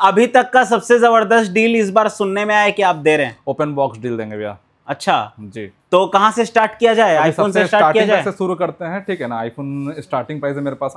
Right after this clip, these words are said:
Speaker 2: iPhone सेवन प्लस है।
Speaker 1: जी।
Speaker 2: iPhone सेवन प्लस आपको मिल जाने वाला बत्तीस जीबी, दस हजार, बारह हजार रुपए में, ठीक है ना?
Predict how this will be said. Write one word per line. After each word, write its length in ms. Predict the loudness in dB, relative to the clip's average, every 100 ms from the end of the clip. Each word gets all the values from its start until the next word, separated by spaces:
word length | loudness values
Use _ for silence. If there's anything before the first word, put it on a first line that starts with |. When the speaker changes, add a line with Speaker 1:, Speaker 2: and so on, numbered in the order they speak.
| -10
Speaker 2:
iPhone 220 | -10 -10
सेवन 260 | -10 -8 -8
प्लस 320 | -8 -8 -8 -12
है। 80 | -12 -8
Speaker 1:
जी। 240 | -6 -6 -4
Speaker 2:
iPhone 260 | -4 -4 -6
सेवन 260 | -4 -4 -4
प्लस 180 | -6 -6
आपको 180 | -6 -6
मिल 200 | -4 -4
जाने 160 | -2
वाला 200 | -4 -4 -2
बत्तीस 340 | -4 -4 -6
जीबी, 260 | -4 -4 -4 -2
दस 180 | -4 -4
हजार, 200 | -4 -2
बारह 220 | 0 0
हजार 120 | 0
रुपए 180 | -2 -6
में, 140 | -12 -14 _ -8
ठीक 140 | -6
है 60 | -6
ना? 160 | -8